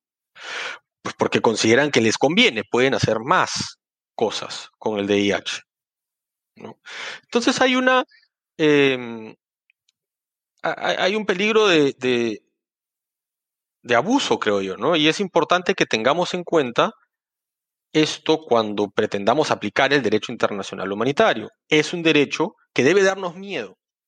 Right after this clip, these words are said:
¿no? Es un derecho que debe darnos miedo, que debemos tratar con respeto.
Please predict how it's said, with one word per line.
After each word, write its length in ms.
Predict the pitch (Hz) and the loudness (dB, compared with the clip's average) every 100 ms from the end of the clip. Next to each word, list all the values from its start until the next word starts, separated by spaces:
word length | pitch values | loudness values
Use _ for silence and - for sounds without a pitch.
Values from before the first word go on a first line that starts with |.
| _ _ _ _ _ _ _ - | _ _ _ _ _ _ _ -16
¿no? 120 | 131 | -14
Es 80 | 170 | -4
un 60 | |
derecho 200 | 165 160 | -4 -2
que 80 | 135 | 0
debe 160 | 156 165 | 4 4
darnos 260 | 160 151 | 2 -2
miedo, 140 | 156 117 | -2 0
que 80 | |
debemos 120 | 131 170 | 0 0
tratar 240 | 156 165 | 0 0
con 160 | 170 131 | -2 -2
respeto. 540 | 123 - 160 - | -2 0 0 0